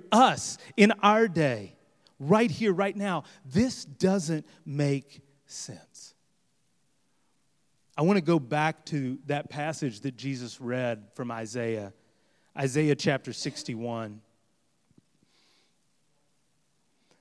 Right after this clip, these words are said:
And I want to read the first three verses of this chapter, page three sixty,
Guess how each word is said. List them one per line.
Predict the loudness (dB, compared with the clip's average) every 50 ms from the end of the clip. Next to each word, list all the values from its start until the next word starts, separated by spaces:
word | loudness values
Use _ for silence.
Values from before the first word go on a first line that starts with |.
| _ _ _ _ _ _ _ _ _ _ _ _ _ _ _ _ _ -20 -20 -20 _ -6
And | -2
I | 0
want | 0 2
to | 2 4
read | 4 4 2
the | 0 -2
first | -4 -2 -2 -2 -2 -6 -10 -18 -18 _
three | -6 -4 -4 -4
verses | -4 -4 -4 -6 -6 -6 -10 -12 -12
of | -12 -12
this | -12 -12 -12 -12 -14
chapter, | -12 -10 -10 -8 -10 -10 -10 -12 -14 -14 -14 _ _ _ _ _ _ _ _ _ _ _ _ _ _ _ _ _ _ _ _ _ _ _ _ _ -20 -20 -20 _ _ _ _ _ _ _ _ _ _ _ _ _ _ _ _ _ _ _
page | -4 -4 -4 -4 -6
three | -10 -10 -10 -8
sixty, | -8 -8 -10 -10 -10 -12 -16 -18 -18 -18